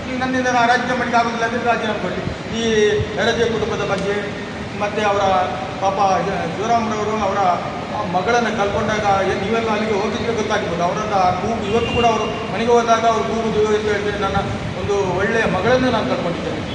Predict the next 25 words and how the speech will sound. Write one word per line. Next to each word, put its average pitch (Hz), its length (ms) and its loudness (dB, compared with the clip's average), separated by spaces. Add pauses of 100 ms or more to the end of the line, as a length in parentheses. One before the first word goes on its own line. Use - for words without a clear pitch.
(380)
ಇಂಥ 220 400 2
ನನಗೆ 220 240 0
ಇನ್ನು 214 160 -2
ಯಾವುದು 208 340 0
ನಮ್ಗೆ 202 320 -2
ಏನು 214 180 0
ಇದೆ?" 196 380 2
ಅಂತೇಳಿ 196 340 0
ಅವರು 190 380 -2
ಕೂಗ್ತಾರೆ. 226 340 0 (480)
ಈಗ 233 80 -2
ಅವರು 240 240 4
ನಿನ್ನೆ 233 200 0
ಈ 226 220 0
ಎಲ್ಲ 254 240 2
ಮಾತುಗಳನ್ನು 226 460 2
ಕೇಳಿದಾಗ 185 320 -2 (380)
ಅವರೆಲ್ಲ 262 220 2
ಯಾವ 240 200 4
ರೀತಿ - 340 -2
ಬದುಕ್ಬೋದು? 220 400 0
ಆ 190 80 4
ತಾಯಿ 214 500 2
ಮತ್ತು 202 280 0
ಆ 180 180 2